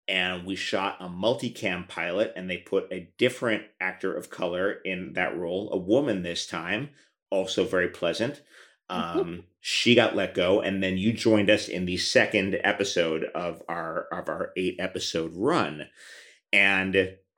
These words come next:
Speaker 1: the whole, it was my crash course in the business. This was my first gig, and I was just very struck by, like, "So we can just switch out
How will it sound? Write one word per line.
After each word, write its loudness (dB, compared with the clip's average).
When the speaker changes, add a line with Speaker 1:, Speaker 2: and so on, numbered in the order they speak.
Speaker 1:
the 8
whole, 8
it 12
was 4
my 8
crash 4
course 0
in -6
the -4
business. -2
This -6
was -4
my 2
first 0
gig, 8
and 4
I 4
was -2
just 0
very 6
struck 2
by, 4
like, 0
"So 2
we 2
can -4
just -2
switch 2
out -2